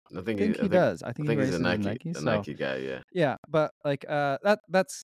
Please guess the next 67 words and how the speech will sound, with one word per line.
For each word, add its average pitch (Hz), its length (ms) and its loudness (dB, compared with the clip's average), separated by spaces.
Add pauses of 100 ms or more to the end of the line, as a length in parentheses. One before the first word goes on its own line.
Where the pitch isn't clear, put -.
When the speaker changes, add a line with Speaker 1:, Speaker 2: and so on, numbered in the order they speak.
(140)
Speaker 2:
that's - 280 0
kind 135 220 0
of, 113 220 -2
uh, 110 240 2
if 123 100 -4
he 131 140 2
were, 117 360 4 (200)
if 117 120 -6
he 120 140 0
were 113 220 4
a 101 60 2
brand, 90 580 -2 (500)
a 92 60 -2
shoe 98 180 -4
brand, 85 300 -4
I - 80 -12
think 90 200 -12
Speaker 1:
He's 135 120 -6
got 170 80 4
a, - 60 6
Speaker 2:
that's 135 100 2
Speaker 1:
he's 117 80 0
Speaker 2:
what - 20 0
I - 40 0
Speaker 1:
got 131 100 2
an, 123 80 -6
Speaker 2:
think. - 100 -8
Speaker 1:
he's 120 80 -2
Speaker 2:
You 143 60 0
Speaker 1:
got 139 80 0
Speaker 2:
guys 139 140 2
Speaker 1:
an - 20 -4
Speaker 2:
could, 101 100 -4
Speaker 1:
edge 113 240 -2
t-, - 160 -16
he's 123 180 -18
got 131 100 0
an 117 120 -2
Speaker 2:
could - 80 -4
Speaker 1:
edge 92 160 0
Speaker 2:
be. 90 60 0
Speaker 1:
to 120 80 0
him 110 140 -2
a - 20 -2
little 110 220 0
bit, 104 300 -4
you 110 100 -4
know? 107 180 -2 (720)
Speaker 2:
He 254 100 0
could 330 140 2
also 254 240 2
be 151 220 0
On 131 440 0
too, 120 400 -2 (100)
but 139 300 -2
not 165 300 2
in, 139 260 0
like, 120 180 -2
the 110 440 0 (600)
airport 123 380 0
guy 117 220 2
with 110 160 0
a 101 40 -4
Golf 101 240 -2
Digest 117 480 -2 (300)
kinda 151 240 0
way, 156 380 -2